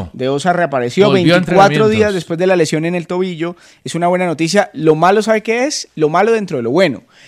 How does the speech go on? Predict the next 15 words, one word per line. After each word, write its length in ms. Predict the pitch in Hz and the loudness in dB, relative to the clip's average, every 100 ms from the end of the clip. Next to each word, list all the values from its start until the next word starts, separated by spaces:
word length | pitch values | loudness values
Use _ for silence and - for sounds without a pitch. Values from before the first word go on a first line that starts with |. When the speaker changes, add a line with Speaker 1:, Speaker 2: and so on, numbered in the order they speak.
| _ - | _ -4
Speaker 1:
que 120 | 170 | -2
el 40 | |
equipo 300 | 170 233 240 | 0 -2 -2
anda 160 | 226 220 | 0 -2
muy 160 | 208 | -4
bien, 400 | 175 147 104 95 - - | -4 -4 -4 -10 -18 -2
que 100 | 180 | 0
el 60 | |
medio 240 | 185 214 214 | 0 -2 0
campo 260 | 208 208 | 0 0
es 60 | 190 | -2
una 160 | 196 | -2
de 60 | 190 | -2
las 140 | 147 | -4
fortalezas. 640 | 147 143 127 170 117 90 | -6 -6 -4 -4 -6 -12